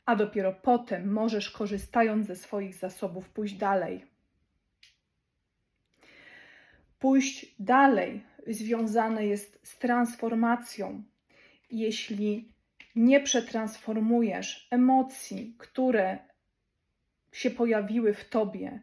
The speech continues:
które zadziałały na twoje ciało w okresie, kiedy doświadczałeś tej straty, być może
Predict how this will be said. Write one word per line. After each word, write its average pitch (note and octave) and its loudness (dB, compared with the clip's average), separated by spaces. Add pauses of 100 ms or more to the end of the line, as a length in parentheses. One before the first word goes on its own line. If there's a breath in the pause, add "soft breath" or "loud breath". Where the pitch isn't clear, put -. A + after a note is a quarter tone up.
(120)
które A#3 -2
zadziałały A#3 2
na A3 0
twoje G#3+ -4 (260 loud breath)
ciało A3+ 0
w - -20
okresie, A#3+ -2
kiedy G#3 -4 (560 loud breath)
doświadczałeś A3+ -2
tej G3 -4
straty, - -6 (320 soft breath)
być A3+ -4
może G#3+ 2